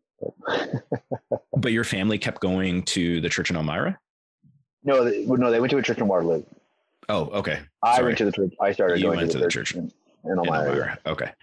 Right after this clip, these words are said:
Speaker 2: But they didn't switch with you. Like, you were just kinda going on
Speaker 1: No.
Speaker 2: your own.
Speaker 1: Yeah.
Speaker 2: It's a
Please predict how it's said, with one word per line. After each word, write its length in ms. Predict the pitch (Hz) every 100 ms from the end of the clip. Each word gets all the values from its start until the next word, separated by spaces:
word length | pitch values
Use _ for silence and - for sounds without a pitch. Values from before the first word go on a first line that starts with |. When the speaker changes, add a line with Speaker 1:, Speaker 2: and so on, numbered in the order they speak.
| -
Speaker 2:
But 120 | 110
they 100 | 92
didn't 180 | 95 87
switch 260 | - 82 -
with 180 | 78 65
you. 140 | -
Like, 160 | 85 80
you 120 | 87
were 80 | 85
just 180 | 76 -
kinda 200 | 82 73
going 220 | 76 78
on 60 | 98
Speaker 1:
No. 60 |
Speaker 2:
your 140 | 92 71
own. 140 | 67 - _ _ _ _ -
Speaker 1:
Yeah. 200 | 92 82 - _ _ _ _ _ _ _ _
Speaker 2:
It's 100 | -
a 80 | -